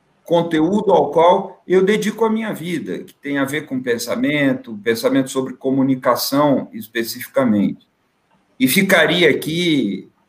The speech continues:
por mais uma hora, é,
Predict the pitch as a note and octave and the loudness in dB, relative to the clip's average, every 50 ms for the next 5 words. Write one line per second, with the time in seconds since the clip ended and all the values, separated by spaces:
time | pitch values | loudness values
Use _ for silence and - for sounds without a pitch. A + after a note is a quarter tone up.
0 | _ _ _ _ _ _ _ _ _ _ - A#2 G#2+ A#2 C3 C#3 C#3+ D3 C#3 D3+ | _ _ _ _ _ _ _ _ _ _ -12 -10 -6 -2 0 0 0 0 -2 -2
1 | C#3+ C3+ A#2 G#2+ G2+ G#2+ A#2 B2 C3 B2+ A#2 G#2 - - E2 - D#2 G2 G#2 G#2 | -2 2 2 4 4 4 6 6 6 4 4 4 4 2 2 2 4 4 6 6
2 | G2+ F#2+ F#2 F2+ E2 E2 D#2 D2+ - - | 6 6 6 4 4 4 2 0 -2 -4